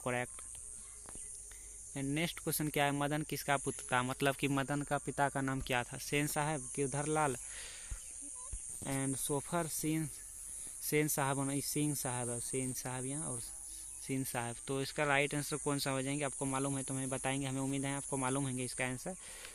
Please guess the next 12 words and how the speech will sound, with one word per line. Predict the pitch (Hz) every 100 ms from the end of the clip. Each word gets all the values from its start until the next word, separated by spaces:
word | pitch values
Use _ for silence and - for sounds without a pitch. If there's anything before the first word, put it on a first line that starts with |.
| - - 143
तो | 135 131 135
बीस | 170 -
का | 165
आंसर | 156 151 156 -
हो | 156
जाएंगे | 147 147 165 165 - 139
गिरधर | 139 151 131 147
हो | 127 123
जाएंगे, | 120 120 120 -
ठीक। | - 165 - - - 131
मदन | 131 147 -
किसका | 139 151